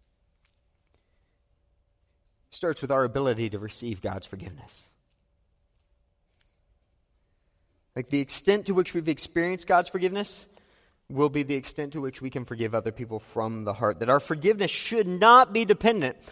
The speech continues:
on our inner strength or on their worthiness. That it should be entirely dependent on our experience of God's forgiveness,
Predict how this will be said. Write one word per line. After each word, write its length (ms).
on 140
our 140
inner 240
strength 680
or 200
on 120
their 160
worthiness. 680
That 280
it 140
should 180
be 100
entirely 560
dependent 520
on 140
our 160
experience 580
of 200
God's 320
forgiveness, 680